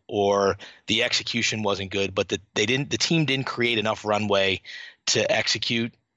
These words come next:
and give themselves time, a little bit of time to miss. And so understanding that that financial flexibility is really critical.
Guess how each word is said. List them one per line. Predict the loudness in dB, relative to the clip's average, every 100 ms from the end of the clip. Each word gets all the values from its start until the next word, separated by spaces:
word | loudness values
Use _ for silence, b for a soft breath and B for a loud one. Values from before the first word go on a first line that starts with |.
| _
and | -4 -2
give | -2 0
themselves | 0 0 2 0 0
time, | -2 0 0 -2
a | 0
little | 0
bit | 0
of | 0
time | 0 0 0
to |
miss. | 0 0 2 0 -4 B B B B -2
And | 0 0
so | 2 4 4 0 -2
understanding | -2 2 2 0 0 -2 0 -2 0
that | 0 0
that | 0 -2 -4
financial | -8 -4 -2 -4
flexibility | -2 -2 0 0 2 2
is | 0
really | 0 -2
critical. | 0 0 0 -2